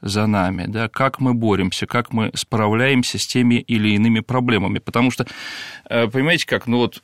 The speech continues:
э, нельзя же все время, э, в вопросах вер-, веры находиться там в детском саду или в школе, когда тебе все на блюдечке дают, когда тебе все объясняют, когда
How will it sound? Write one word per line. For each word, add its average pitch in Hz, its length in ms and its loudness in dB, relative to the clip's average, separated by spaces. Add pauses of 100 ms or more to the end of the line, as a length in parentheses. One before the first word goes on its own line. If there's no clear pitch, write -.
э, 85 360 -4
нельзя 123 340 4
же 127 100 2
все 120 240 2
время, 123 640 4
э, 101 200 2 (100)
в 95 140 -6
вопросах 117 560 0
вер-, 143 420 4
веры 127 300 4
находиться 117 520 2
там 101 180 2
в - 20 -2
детском 113 320 0
саду 113 320 2
или 113 80 4
в - 80 -2
школе, - 460 0 (360)
когда 120 300 4
тебе 113 160 2
все - 140 2
на 113 120 6
блюдечке 107 480 0
дают, 113 320 2
когда 104 240 2
тебе 101 240 0
все - 200 0
объясняют, 117 800 4
когда 107 600 4